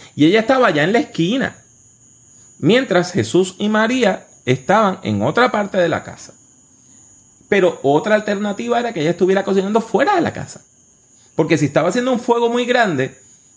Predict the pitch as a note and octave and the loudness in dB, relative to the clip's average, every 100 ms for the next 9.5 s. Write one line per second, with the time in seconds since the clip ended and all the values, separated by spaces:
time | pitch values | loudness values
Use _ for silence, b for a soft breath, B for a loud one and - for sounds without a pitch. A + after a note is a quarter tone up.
0 | _ _ _ _ _ C#3+ D3 D3 B3+ G#3+ | _ _ _ _ _ -2 0 0 0 2
1 | E3+ B2 B2 C3 E3 G3+ - D3 D3 - | 2 2 2 2 0 0 -2 -2 -2 -6
2 | - D3 A#2+ G#2 F3 G3+ D3 A2 G2 E2 | -4 -2 -2 -2 -2 0 -2 0 -2 -4
3 | - - - - _ _ _ _ - - | -10 -16 -20 -20 _ _ _ _ -20 -20
4 | _ C3+ C#3+ D#3 D#3 - G2 - - _ | _ -2 2 2 2 -2 -6 -8 -20 _
5 | - - - _ - - _ _ _ _ | -20 -20 -20 _ -20 -20 _ _ _ _
6 | - _ _ - _ _ _ - E3+ G3 | -20 _ _ -20 _ _ _ -2 0 0
7 | F#3+ G3 G3+ C#4+ A#3+ C3+ E3+ - - - | 0 0 2 2 4 2 0 -12 -20 -20
8 | _ - - D3 D3 C3+ C3+ A#2+ C#3+ D3 | _ -12 -2 0 2 0 0 -2 -2 -2
9 | B3 A#3+ E3+ F#3 | -2 0 0 -2